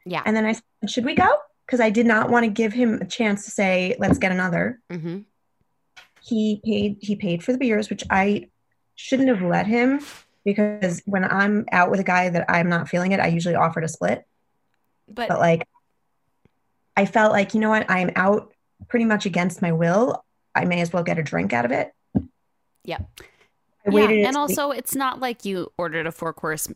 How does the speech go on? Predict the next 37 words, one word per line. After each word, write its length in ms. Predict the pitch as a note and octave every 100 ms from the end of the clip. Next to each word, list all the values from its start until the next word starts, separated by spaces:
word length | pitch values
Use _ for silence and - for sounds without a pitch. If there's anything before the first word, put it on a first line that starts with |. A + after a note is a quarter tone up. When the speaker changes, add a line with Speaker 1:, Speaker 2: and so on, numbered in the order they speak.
| _ _ -
Speaker 3:
meal 440 | - D#3+ D#3 D3+
or 80 | D#3
Speaker 2:
Right. 120 | D3
Speaker 3:
anything. 360 | D3 D3+ F3 F#3
You 120 | A#3
know, 260 | A3+ F#3+ F3+
like, 200 | F3+ F#3
I 80 | A3+
think 220 | C4+ A#3
that's, 520 | F3 E3+ - - - - _ _ - _ _
that's 240 | F3 E3+ -
okay. 240 | - - - - _ _ -
I 40 | -
don't 120 | -
know. 100 | - _ _ _ - D#3
Speaker 2:
Okay. 180 | - -
I 100 | C4
mean, 400 | C4 B3+ B3 B3+ _ _ _ - - _
Speaker 3:
Right? 180 | A#3 C4+
Speaker 2:
it 100 | C4+
either 300 | C#4 B3 B3
is 240 | A#3+ G3 G3
or 80 |
it 100 | F3
isn't. 520 | E3 E3+ A#3+ D#4+ F#4 - - - - E3 D#3
Speaker 1:
<laughs> 460 | B3 G3 G#3 E3 E3+ _ _ -
Speaker 2:
There's 220 | A3+ G#3+
nothing 420 | G#3+ G3+ A3 A#3 G#3
I 100 | F3+
can 200 | - G#3
do 260 | - G3+
about 240 | A3+ B3 C4+
it 100 | C4+
at 140 | C4+
this 140 | C#4
Speaker 3:
Yeah. 340 | F#3 D#3+ C#4
Speaker 2:
stage, 40 | E3+